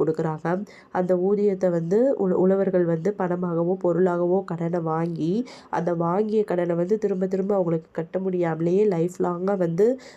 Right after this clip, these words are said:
அ, இப்போ அந்த காலத்து இ எம் ஐன்னு வச்சுக்கலாம். கடனை வாங்கி குத்தகைக்கு வ-, வ-, ஒர்க் பண்றது. So, அந்த கடனை கட்ட முடியலைன்னு,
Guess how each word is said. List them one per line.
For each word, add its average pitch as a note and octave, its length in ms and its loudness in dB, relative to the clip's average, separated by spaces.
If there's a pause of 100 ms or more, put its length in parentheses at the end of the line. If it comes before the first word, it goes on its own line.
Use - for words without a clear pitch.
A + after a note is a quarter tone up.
(120)
அ, F3+ 260 0
இப்போ F#3 240 -6
அந்த F3 220 -2
காலத்து F#3+ 360 0
இ F#3 140 0
எம் F#3 160 2
ஐன்னு F3+ 320 2
வச்சுக்கலாம். E3 340 -2
கடனை F#3 320 0
வாங்கி F3+ 320 -2
குத்தகைக்கு F3+ 520 -2
வ-, D#3+ 380 0
வ-, D#3+ 160 -2
ஒர்க் E3 200 -4
பண்றது. F3+ 440 -2
So, G#3+ 220 -2
அந்த E3 160 -2
கடனை E3+ 300 -4
கட்ட F3 240 -4
முடியலைன்னு, E3 640 0